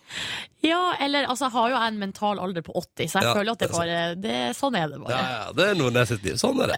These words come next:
Speaker 1: Eh, men, eh, altså, fra spøk til alvor, altså, for at nå er det en sak som har dukket opp fra, eh, Kamerun,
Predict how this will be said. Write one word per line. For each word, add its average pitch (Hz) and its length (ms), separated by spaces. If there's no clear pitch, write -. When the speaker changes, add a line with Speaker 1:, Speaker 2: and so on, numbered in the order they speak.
Speaker 1:
Eh, 269 280
men, 302 260
eh, 285 120
altså, 285 480
fra 262 300
spøk 320 320
til 226 180
alvor, 247 440
altså, 180 340
for 214 100
at 202 120
nå 269 280
er 254 200
det 202 180
en 190 160
sak - 340
som 247 200
har 240 80
dukket 262 260
opp - 140
fra, 226 340
eh, 196 180
Kamerun, 202 640